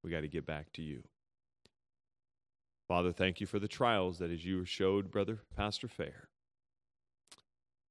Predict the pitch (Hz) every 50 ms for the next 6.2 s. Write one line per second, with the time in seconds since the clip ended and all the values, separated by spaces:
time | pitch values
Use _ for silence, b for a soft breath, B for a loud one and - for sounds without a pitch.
0 | _ - - 78 78 80 82 80 - 90 87 87 85 82 80 85 85 80 76 90
1 | 87 87 87 90 90 82 76 76 - _ - - - _ _ _ _ _ _ _
2 | _ _ _ _ _ _ _ _ _ _ _ _ _ _ _ _ _ _ _ _
3 | _ _ _ - 87 85 80 80 78 78 73 76 78 85 90 95 95 90 87 82
4 | 78 76 67 73 - - - - - - - _ _ _ _ _ _ _ _ -
5 | 85 80 78 76 78 76 76 78 80 76 - - - - - - - - - -
6 | - - -